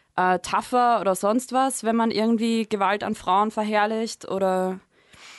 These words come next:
ähm, einfach hässliche Sachen über Frauen sagt.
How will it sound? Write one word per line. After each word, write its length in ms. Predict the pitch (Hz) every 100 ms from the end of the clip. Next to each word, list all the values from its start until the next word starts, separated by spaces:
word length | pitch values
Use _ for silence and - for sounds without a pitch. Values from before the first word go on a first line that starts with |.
| - _ _ _ _ - -
ähm, 540 | 190 185 180 175 170 175 -
einfach 360 | 185 185 180
hässliche 360 | 202 190 208 196
Sachen 300 | 190 190 208
über 120 | 185
Frauen 300 | 175 170 190
sagt. 320 | 226 233 226